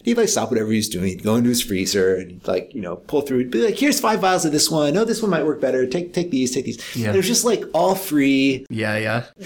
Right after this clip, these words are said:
Speaker 1: I mean,
Speaker 2: It's like a kid in a candy shop
Speaker 1: it
Speaker 2: type.
Speaker 1: was, it was. And, and once, when he graduated and left,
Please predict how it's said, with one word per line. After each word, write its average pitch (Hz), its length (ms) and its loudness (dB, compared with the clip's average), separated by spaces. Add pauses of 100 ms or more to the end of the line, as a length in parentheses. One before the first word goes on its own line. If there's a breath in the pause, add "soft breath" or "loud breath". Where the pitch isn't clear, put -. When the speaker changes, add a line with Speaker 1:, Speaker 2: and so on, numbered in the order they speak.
Speaker 1:
I 156 80 2
mean, 160 300 0
Speaker 2:
It's - 240 0
like 226 200 -6
a 226 60 0
kid 123 260 0
in 123 120 2
a 110 60 -2
candy 117 360 -2
shop 277 400 0
Speaker 1:
it - 40 -4
Speaker 2:
type. 311 200 4
Speaker 1:
was, 302 360 4
it 240 160 2
was. 262 300 2
And, 214 180 0
and 226 460 2
once, 240 280 2
when 240 140 4
he 240 80 4
graduated 226 720 0
and 202 140 2
left, 202 720 -2